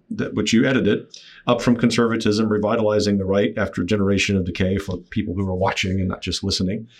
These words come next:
There's the cover. And I'll let you talk about all of the wonderful co-authors, uh, people who, who wrote chapters in this.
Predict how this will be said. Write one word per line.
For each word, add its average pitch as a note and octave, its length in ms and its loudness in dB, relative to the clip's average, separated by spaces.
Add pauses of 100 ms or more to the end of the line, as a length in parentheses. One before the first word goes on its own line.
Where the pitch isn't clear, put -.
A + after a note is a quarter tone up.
(200)
There's G2 240 2
the F#2+ 80 0
cover. G#2 400 -2 (320)
And G#2+ 520 0
I'll A#2 160 2
let A#2+ 180 2
you C3 120 6
talk B2 280 2
about G#2 440 2
all B2 200 4
of G#2+ 60 0
the G#2+ 60 2
wonderful G#2+ 640 2
co-authors, G#2+ 720 -2 (640)
uh, G#2 140 0
people A2 360 2
who, G#2 240 0
who G#2 120 0
wrote A2+ 240 2
chapters G#2+ 600 0
in G#2+ 180 2
this. G#2 340 0